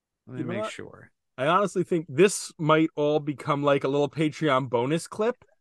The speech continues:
Speaker 1: <laughs>
Speaker 2: from a certain point, because we're, we're going on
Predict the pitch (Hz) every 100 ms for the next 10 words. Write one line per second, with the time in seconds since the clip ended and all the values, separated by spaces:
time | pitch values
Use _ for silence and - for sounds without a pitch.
0 | - 302 - 330 370 196 202 - 185 190
1 | 202 214 220 262 - _ _ _ _ _
2 | _ _ _ - 170 165 160 156 160 -
3 | _ _ _ - 330 320 302 294 233 208
4 | 190